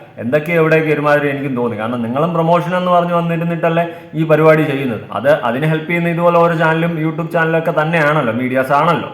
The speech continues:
അപ്പം അത് കുഴപ്പമില്ല. അല്ലാതെ മീഡിയ എന്തെങ്കിലും നെഗറ്റീവിനെ എടുത്തിട്ട് വലിയ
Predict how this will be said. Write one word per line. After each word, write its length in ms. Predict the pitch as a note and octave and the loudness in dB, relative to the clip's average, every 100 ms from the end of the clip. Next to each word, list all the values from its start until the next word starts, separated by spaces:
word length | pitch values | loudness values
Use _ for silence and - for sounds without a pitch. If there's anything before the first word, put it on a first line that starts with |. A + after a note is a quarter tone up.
| - - _ _ _ | -16 -20 _ _ _
അപ്പം 140 | A2+ G2+ | -6 -4
അത് 180 | C3+ G#3+ B3 - - F#3+ | 2 4 4 2 0 4
കുഴപ്പമില്ല. 440 | G3 F3+ D3+ C#3 D3+ - - - | 4 6 4 2 -2 -6 -18 -8
അല്ലാതെ 260 | A2+ C3 D3+ C3 | 0 2 2 0
മീഡിയ 320 | D3 F#3 A#3 | -2 2 2
എന്തെങ്കിലും 380 | G#3+ G#3 G#3 G3+ F#3 | 4 0 0 0 0
നെഗറ്റീവിനെ 500 | F3 D#3+ F3+ F3+ F3 | -2 -4 -2 0 0
എടുത്തിട്ട് 360 | D#3+ D#3+ E3+ E3 D#3+ | 0 -2 -2 2 2
വലിയ 220 | D#3+ | 4